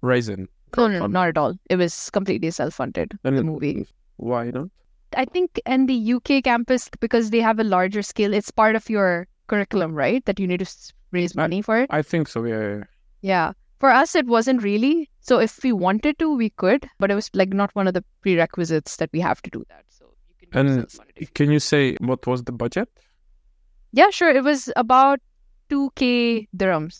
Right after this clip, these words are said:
Speaker 2: So that would be what, divided by four point five. I'm not sure how much that is in pounds.
Speaker 1: So, like, about five hundred pounds?
Speaker 2: I guess so. Yeah.
Speaker 1: Okay, yeah, then it
Speaker 2: Kind
Speaker 1: makes
Speaker 2: of like
Speaker 1: sense,
Speaker 2: that.
Speaker 1: yeah.
Speaker 2: Yeah,
Speaker 1: It's, oh my
Speaker 2: kind
Speaker 1: God.
Speaker 2: of.
Speaker 1: It's a low budget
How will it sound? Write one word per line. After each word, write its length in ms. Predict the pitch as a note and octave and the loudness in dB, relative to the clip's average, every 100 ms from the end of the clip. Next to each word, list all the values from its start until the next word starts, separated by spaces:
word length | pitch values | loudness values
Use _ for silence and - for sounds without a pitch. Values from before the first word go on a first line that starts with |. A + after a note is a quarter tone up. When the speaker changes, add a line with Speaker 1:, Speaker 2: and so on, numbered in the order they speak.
| - | -10
Speaker 2:
So 380 | - A3 G#3 - _ _ _ _ _ _ _ | -2 0 0 -2 _ _ _ _ _ _ _
that 180 | G#3 G#3 | 2 2
would 160 | A3+ G3 | -2 0
be 160 | G#3 | 0
what, 200 | F#3+ F3+ | 2 0
divided 360 | F#3 F#3 F#3 F#3+ | 0 0 0 0
by 180 | F#3+ F3+ | 0 -2
four 280 | - G3 F3+ | -4 -8 -6
point 240 | - F#3 F3+ - _ - | -4 -4 -6 -14 _ -2
five. 540 | F#3 F3+ F3+ F3 F3 - _ - | 0 2 0 -4 -8 -18 _ -6
I'm 100 | F3+ | -2
not 160 | F3+ - | -2 -2
sure 160 | G3 | -2
how 120 | F#3 | 0
much 240 | E3+ E3 - | 0 -2 -2
that 160 | D#3+ | 0
is 100 | D#3+ | 0
in 140 | E3 D#3 - | -4 -8 -2
pounds. 500 | E3 D3+ D3+ - - | 0 0 -4 -10 -16
Speaker 1:
So, 220 | - C3+ | -4 2
like, 180 | C#3 B2 | 2 2
about 380 | B2+ C3 B2+ A#2+ | -2 0 0 -2
five 340 | - - B2+ A#2+ | -8 -2 -2 -2
hundred 400 | C#3 D#3+ E3 - | -2 0 0 -2
pounds? 480 | E3+ G3 F#3+ - _ _ _ _ _ _ - | -6 -6 -10 -14 _ _ _ _ _ _ -2
Speaker 2:
I 100 | C4 | 2
guess 220 | C#4 C4 | 2 0
so. 360 | - F#3+ E3 - _ _ - | 0 0 0 -4 _ _ -4
Yeah. 260 | G#3+ F#3+ D#3+ | 2 4 2
Speaker 1:
Okay, 180 | B2 | 2
yeah, 140 | A2+ G#2 | 0 0
then 300 | A2+ B2 A#2 | 0 0 0
it 140 | A#2 - | -2 -2
Speaker 2:
Kind 140 | A2 | -2
Speaker 1:
makes 160 | G2 - | -2 -4
Speaker 2:
of 100 | F2+ | -8
like 80 | - | -8
Speaker 1:
sense, 60 | |
Speaker 2:
that. 60 | G2 | -6
Speaker 1:
yeah. 180 | G2 G2+ - _ - | -6 -8 -14 _ -4
Speaker 2:
Yeah, 60 | E3 | -4
Speaker 1:
It's, 220 | - B2+ | -4 -2
oh 180 | C#3+ F3 | 0 2
my 140 | B2+ | 0
Speaker 2:
kind 80 | A2 | 2
Speaker 1:
God. 200 | D#3 A2 | 2 0
Speaker 2:
of. 40 | - _ | -4 _
Speaker 1:
It's 260 | - E3+ - | -4 -2 2
a 180 | D#3+ B2 - | 2 2 -2
low 260 | A2+ A#2 D#3 | -2 0 0
budget 440 | C#3+ D#3+ G#3 A3 | 2 2 2 0